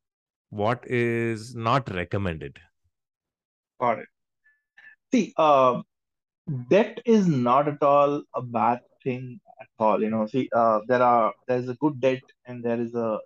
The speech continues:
Speaker 2: a bad debt. I'll also touch upon what Kurt mentioned on the credit card track later. Um, see, for example, uh, you know,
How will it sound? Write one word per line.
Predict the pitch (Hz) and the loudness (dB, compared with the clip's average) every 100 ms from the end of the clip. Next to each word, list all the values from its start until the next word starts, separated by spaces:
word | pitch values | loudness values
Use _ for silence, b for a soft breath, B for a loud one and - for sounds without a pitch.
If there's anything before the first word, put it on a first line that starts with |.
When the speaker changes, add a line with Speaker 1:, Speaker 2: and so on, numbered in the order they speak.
| 117 | -12
Speaker 2:
a | |
bad | 117 110 107 | -6 -4 -2
debt. | 107 117 | -2 0
I'll | 123 | 2
also | 135 165 | 0 -2
touch | 143 127 | -4 -4
upon | 139 127 120 | -2 -2 -2
what | 117 110 _ - | -4 -10 _ -8
Kurt | 117 - | -8 -6
mentioned | 113 117 117 | -12 -10 -12
on | 110 | -12
the | 104 | -10
credit | 117 - | -12 -10
card | 113 110 _ | -8 -8 _
track | 117 _ _ _ _ _ _ | -20 _ _ _ _ _ _
later. | 127 120 117 117 123 _ _ _ _ _ _ | 0 2 2 0 -4 _ _ _ _ _ _
Um, | - 165 165 165 165 160 - _ _ _ | 0 2 2 2 -2 -4 -8 _ _ _
see, | 220 | 0
for | 196 | 2
example, | 175 190 202 202 208 214 208 196 - _ _ _ _ _ _ _ _ | 4 4 4 4 4 4 2 -2 -6 _ _ _ _ _ _ _ _
uh, | 160 143 131 120 98 | -2 2 2 0 -2
you | 131 | -2
know, | 139 139 | -2 -4